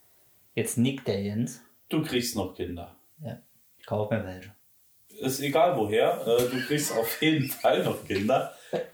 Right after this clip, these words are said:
Speaker 2: Ähm, weil
Speaker 1: Auch bei Wish.
Speaker 2: das, denn du musst das einmal erlebt haben, wie das ist, wenn so ein Kind mit ranwächst und
Speaker 1: Ich
Speaker 2: dich
Speaker 1: wollt-,
Speaker 2: nervt.
Speaker 1: ja, ich weiß.
Speaker 2: Auch
Speaker 1: Ich
Speaker 2: die
Speaker 1: wollt-,
Speaker 2: schönen Dinge.
Speaker 1: ich, wenn man's noch mal abgeben kann abends. Ich, ich wei-, ich hätte schon, also ja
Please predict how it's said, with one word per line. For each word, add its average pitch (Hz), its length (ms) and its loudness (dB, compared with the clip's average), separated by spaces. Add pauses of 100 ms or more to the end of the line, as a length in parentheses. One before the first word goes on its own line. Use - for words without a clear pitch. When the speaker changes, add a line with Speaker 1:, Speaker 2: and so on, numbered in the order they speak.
(120)
Speaker 2:
Ähm, 123 440 6 (180)
weil 110 340 2 (320)
Speaker 1:
Auch 120 180 0
bei 113 180 2
Wish. 117 80 4
Speaker 2:
das, - 540 2 (120)
denn 120 240 4
du 120 80 0
musst 139 280 2
das - 180 0
einmal 107 320 0
erlebt 98 340 0
haben, 85 260 -4
wie 90 80 -4
das 87 200 0
ist, - 340 -12 (320)
wenn 98 180 -4
so 95 100 -2
ein 92 80 -2
Kind 139 320 -2 (160)
mit 120 320 -6
ranwächst - 640 -2
und 95 60 -8
Speaker 1:
Ich 95 80 -2
Speaker 2:
dich 95 80 -4
Speaker 1:
wollt-, 110 200 4
Speaker 2:
nervt. 113 640 0
Speaker 1:
ja, 110 300 0
ich - 140 -10
weiß. 95 280 -8
Speaker 2:
Auch 98 120 4
Speaker 1:
Ich - 60 -8
Speaker 2:
die 107 60 2
Speaker 1:
wollt-, 110 120 2
Speaker 2:
schönen 120 400 2
Dinge. 120 360 -2 (340)
Speaker 1:
ich, - 280 -8
wenn 104 120 2
man's 107 200 0
noch 98 120 -2
mal 98 140 -4
abgeben 107 360 -4
kann 104 220 -4
abends. 101 400 -6
Ich, - 320 -8
ich - 200 -8
wei-, 120 200 0
ich 131 220 -4
hätte 135 320 -2
schon, 139 200 2
also 120 380 0
ja 117 540 0